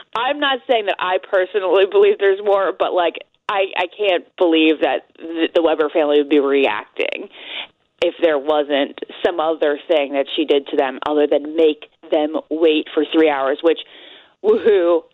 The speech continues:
thank you, Chris Harrison, for coming out this week and saying that, um, it was not Maddie throwing a fit or causing the delay in three hours. Th-, you cannot, ca-, you can't hold such a grudge against a girl because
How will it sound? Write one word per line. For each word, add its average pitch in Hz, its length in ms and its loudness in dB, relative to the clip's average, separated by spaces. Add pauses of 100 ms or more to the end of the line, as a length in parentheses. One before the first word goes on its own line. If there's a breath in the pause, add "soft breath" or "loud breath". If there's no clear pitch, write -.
thank 185 280 0
you, 156 240 4
Chris 170 240 0
Harrison, 143 420 0
for 143 80 -2
coming 160 380 -4
out 143 180 -6
this 151 220 -2
week - 240 -4
and 156 160 -2 (160)
saying 151 520 -2 (500 loud breath)
that, 143 360 -2
um, 139 380 -6 (260)
it 175 160 -4
was 160 220 -2
not 147 260 -4 (240)
Maddie 147 480 -4 (120)
throwing 165 360 0
a 156 60 -2 (220)
fit 143 380 0
or 160 140 -2
causing 160 540 -4
the 151 60 0
delay 143 580 0
in 147 140 -6
three 147 240 2
hours. 127 480 -4 (340 loud breath)
Th-, - 140 -4 (160)
you 254 160 2
cannot, 330 580 -2 (120)
ca-, - 180 -2
you 247 120 0
can't 339 320 -2
hold 269 220 -2
such 262 160 -2
a 180 100 0
grudge 170 320 0
against 156 320 -2
a 160 60 0
girl 147 400 0 (340 loud breath)
because 165 460 0